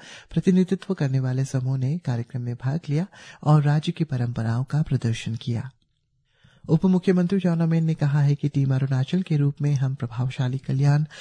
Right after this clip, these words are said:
परियोजनाओं के माध्यम से सकारात्मक बदलाव लाने के लिए प्रतिबद्ध है। प्रधानमंत्री नरेंद्र मोदी के reform, perform and transform के दृष्टिकोण के नेतृत्व में हम अपने राज्य के लोगों के लिए एक स्वच्छ, स्वस्थ और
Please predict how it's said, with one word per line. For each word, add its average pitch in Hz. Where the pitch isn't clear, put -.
परियोजनाओं 156
के 175
माध्यम 135
से 139
सकारात्मक 120
बदलाव 120
लाने 123
के 131
लिए 123
प्रतिबद्ध 120
है। -
प्रधानमंत्री 127
नरेंद्र 127
मोदी 139
के 139
reform, 156
perform 156
and 131
transform 135
के 131
दृष्टिकोण 131
के 131
नेतृत्व 131
में 151
हम 180
अपने 175
राज्य 143
के 147
लोगों 131
के 147
लिए 135
एक 127
स्वच्छ, 160
स्वस्थ 175
और 135